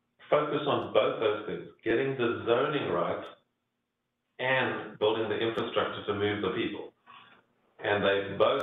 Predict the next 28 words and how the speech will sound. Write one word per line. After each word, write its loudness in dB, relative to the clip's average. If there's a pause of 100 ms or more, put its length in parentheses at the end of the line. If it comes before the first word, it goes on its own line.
have -2
to -6
happen. 0 (220)
And -4 (160)
Hank 0
is 2 (1080)
kinda 4
right, 0 (320)
but -4
the -2
danger 2
is -2
that 2 (280)
every 2
generation's 2
gonna -2
do -4
exactly 0
what -2
Hank -2
said. 0 (680)
<laughs> -2 (380)
It, 2
it's 2
right 2
in 0
one 2
particular -2